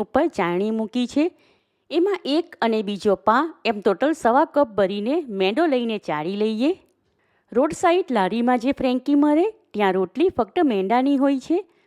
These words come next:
અહીં આપણે અડધા ભાગનો મેંદો અને અડધા ભાગનો ઘઉંનો લોટ વાપરીશું.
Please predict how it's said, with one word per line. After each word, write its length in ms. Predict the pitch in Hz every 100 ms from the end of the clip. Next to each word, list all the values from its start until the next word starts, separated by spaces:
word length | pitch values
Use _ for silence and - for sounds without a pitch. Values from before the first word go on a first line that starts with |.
| _ -
અહીં 200 | 294 427 -
આપણે 300 | 320 330 -
અડધા 240 | 196 175 190
ભાગનો 260 | 214 208 254 262
મેંદો 260 | 262 277 403 _ _
અને 160 | - 190 - 180
અડધા 220 | 165 330 269
ભાગનો 280 | 214 269 339 208
ઘઉંનો 320 | 180 185 202 220
લોટ 180 | 226 226
વાપરીશું. 460 | 240 247 254 320